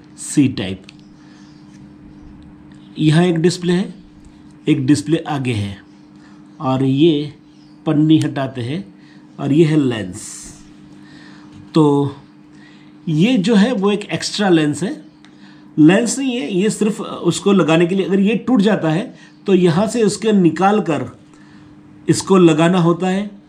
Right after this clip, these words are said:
इसमें कांच नहीं है, यानी कि अगर ये लगाएंगे तो waterproofing नहीं रहेगा, तो ये temporary लगाने के लिए ये दिया है, अगर ये टूटता है तो उसकी जगह पर, यानी कि ये बिना कांच का है उसका, ल-, सिर्फ कवर है।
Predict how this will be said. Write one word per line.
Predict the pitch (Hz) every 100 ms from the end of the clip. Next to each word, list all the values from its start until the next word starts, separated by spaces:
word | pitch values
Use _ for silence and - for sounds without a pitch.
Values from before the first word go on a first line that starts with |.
| - - - - - 170
इसमें | - 170 185
कांच | 175 175 180 160
नहीं | 160 208
है, | 196 220 - _ - - -
यानी | 165 175
कि | 170 185 180 - -
अगर | 165 170
ये | 160 190
लगाएंगे | 233 196 196 190 185 196 214 - - - -
तो | 170 160 160 156 151 147 - - 147
waterproofing | 175 180 202 214 208 196
नहीं | 190
रहेगा, | 170 131 123 104 104 - - - - - - - -
तो | 165
ये | 170
temporary | 170 180 185 220 233
लगाने | 220 190 190
के | 185
लिए | 190 180 170
ये | 160
दिया | 143 147
है, | 147 - - - 160
अगर | 170
ये | 185 190
टूटता | 185 170 - 180
है | 175 175
तो | 175 127 104 -
उसकी | - 185
जगह | 147 135
पर, | 117 117 - - -
यानी | 156 185
कि | 202
ये | 208
बिना | 190 175 196
कांच | 214 196 185
का | 190
है | 170 170
उसका, | 170 135 165 247 - - - - - 135
ल-, | 143 147
सिर्फ | 143 185 -
कवर | 180 175 147
है। | 110 101